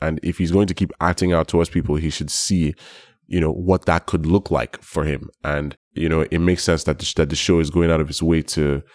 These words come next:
to kind of give, give that to us. 'Cause everything is, is like, you know, I called this episode at the beginning, um, uh, when we started this conversation, a powder keg, it's,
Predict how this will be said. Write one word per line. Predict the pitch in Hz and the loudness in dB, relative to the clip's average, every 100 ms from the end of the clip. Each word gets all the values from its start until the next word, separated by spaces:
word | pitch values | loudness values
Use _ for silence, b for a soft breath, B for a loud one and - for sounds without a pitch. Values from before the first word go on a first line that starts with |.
| b b b - | b b b -8
to | - | -4
kind | 95 85 | 0 0
of | 78 90 | 0 -4
give, | 90 85 76 | -2 -2 -2
give | 82 87 | -2 0
that | 78 78 - | 2 0 0
to | 69 | -2
us. | 73 - - - | -2 -4 -10 -4
'Cause | 92 85 - | -2 0 0
everything | 104 117 117 98 | 2 2 0 0
is, | 82 76 - - _ | 0 -2 -8 -14 _
is | - 76 73 | -6 -6 -4
like, | 76 78 - | -2 -2 0
you | 92 | 0
know, | |
I | 73 | 0
called | - 98 | 2 0
this | 82 | 2
episode | 87 - 76 | -2 0 0
at | |
the | 71 | -2
beginning, | 73 82 76 71 | -2 0 0 0
um, | 71 73 73 73 - _ 76 | 0 0 0 -4 -10 _ -2
uh, | 78 | 2
when | 92 | 2
we | |
started | 87 85 | 2 0
this | 82 | 0
conversation, | 80 69 90 87 76 71 B B B | -2 -2 0 0 -2 -4 B B B
a | - | -4
powder | - 90 92 | 0 2 2
keg, | - 78 71 76 - | 0 0 0 -6 -8
it's, | 80 - - | -8 -8 -16